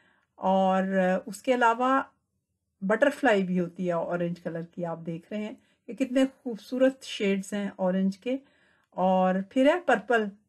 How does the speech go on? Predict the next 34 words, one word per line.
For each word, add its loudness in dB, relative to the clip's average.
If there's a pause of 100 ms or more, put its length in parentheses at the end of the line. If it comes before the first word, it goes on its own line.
(180)
या 2
जामनी 4
रंग। 0 (500)
तो 0
जामनी 2
रंग 4
में 2
देखते -2
हैं -2
अल्लाह 2
ताला -2
ने 0
हमारे 0
लिए -4 (380)
फ्रूट 2
बनाया 4
है। 0 (200)
ग्रेप्स 0
जो -6
हैं -4
वो -4
जामनी 0
रंग -2
के -8
होते -2
हैं। -4 (640)
अ, 2
ये -2
आपके -6
सामने -4
ग्रेप्स -4
के -6
गुच्छे -4
हैं। -2